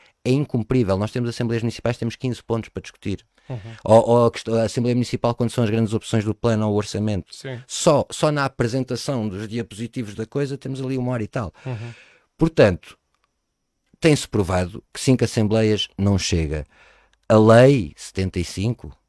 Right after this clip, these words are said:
Speaker 1: fala na obrigatoriedade das cinco, mas não fala que, que não se possam ser marcadas mais.
Speaker 2: Uhum.
Speaker 1: Portanto, eh,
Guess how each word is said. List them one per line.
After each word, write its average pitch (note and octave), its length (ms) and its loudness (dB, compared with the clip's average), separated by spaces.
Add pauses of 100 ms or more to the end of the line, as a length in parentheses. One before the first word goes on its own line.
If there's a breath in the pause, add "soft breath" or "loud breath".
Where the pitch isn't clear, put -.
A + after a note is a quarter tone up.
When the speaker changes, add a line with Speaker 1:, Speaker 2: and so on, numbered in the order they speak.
Speaker 1:
fala F#2 280 -2
na G2+ 120 0
obrigatoriedade G2 720 -4
das G2 120 -8
cinco, F#2+ 320 -8
mas D#2+ 140 -6
não E2 140 -6
fala D#2+ 360 -6
que, E2 240 -8
que - 120 -12
não F2 120 -2
se - 100 -14
possam F2+ 280 -6
ser F#2+ 140 -6
marcadas F#2+ 380 -6
mais. A2+ 260 -6
Speaker 2:
Uhum. - 100 -20
Speaker 1:
Portanto, E2 560 -6 (840 loud breath)
eh, G2+ 840 4